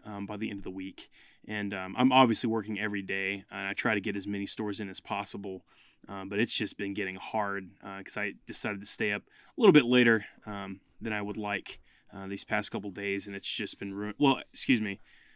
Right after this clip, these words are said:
the beginning of my week, I stayed up really late, and it just screwed up my sleep schedule, so it's inadvertently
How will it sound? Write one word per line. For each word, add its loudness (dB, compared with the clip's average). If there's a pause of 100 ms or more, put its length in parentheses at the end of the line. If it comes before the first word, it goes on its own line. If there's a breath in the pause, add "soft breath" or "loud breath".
(100 soft breath)
the -6
beginning 10
of 8
my 4
week, 2
I 0
stayed 2
up -6
really -2
late, -4
and -6
it -6
just -4
screwed -2
up -8
my -8
sleep -6
schedule, -6
so -4
it's -2 (480)
inadvertently -2